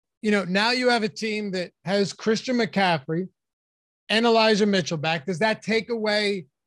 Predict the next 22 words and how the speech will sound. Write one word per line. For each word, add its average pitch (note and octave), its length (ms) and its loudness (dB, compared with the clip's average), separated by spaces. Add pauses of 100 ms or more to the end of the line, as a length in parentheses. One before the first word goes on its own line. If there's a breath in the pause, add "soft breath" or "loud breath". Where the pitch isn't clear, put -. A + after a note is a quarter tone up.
(120)
the F#3 100 -2
need G#3 380 0
to G3+ 80 -2
give E3+ 260 0
Deebo F#3+ 420 0
six, - 440 -6
seven F#3+ 320 0
carries D3 480 -2
per C#3+ 160 -10
game, C#3 340 -6 (400 soft breath)
which A3 360 0 (220)
the, A3 280 2
the G#3 140 2
efficiency A3+ 580 -2
on G3 200 -2
those F#3+ 220 -4
was E3 140 -10
pretty G#3 280 0
unsustainable F3+ 720 -2
to F3 140 -8
begin D#3 420 -2
with? C3+ 260 -6